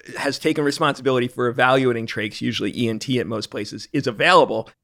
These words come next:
just let them deal with it. And they can make, uh, the smart or not so smart decisions based on their judgment, 'cause there's really not good answers sometimes here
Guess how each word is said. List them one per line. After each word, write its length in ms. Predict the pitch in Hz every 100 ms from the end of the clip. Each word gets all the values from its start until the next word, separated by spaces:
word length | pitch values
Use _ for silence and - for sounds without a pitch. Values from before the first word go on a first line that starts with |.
| -
just 140 | 208
let 200 | 277 -
them 180 | 151 175
deal 240 | 127 113
with 120 | 107
it. 140 | 107 - _ _ _
And 100 | 139
they 100 | 160
can 120 | 175
make, 200 | 170 156
uh, 320 | 139 127 117 -
the 100 | 139
smart 380 | - 143 139 -
or 200 | 139 131
not 240 | 127 123
so 80 | 131
smart 260 | 123 127 113
decisions 480 | - 120 113 110
based 360 | 104 123 113 -
on 160 | 107 107
their 120 | 151
judgment, 380 | 127 104 139 147
'cause 140 | 156
there's 180 | 165 135
really 240 | 214 196
not 340 | 143 147 139 123
good 140 | 135
answers 360 | 123 127 107 101
sometimes 500 | 98 104 104 92 -
here 260 | 107 90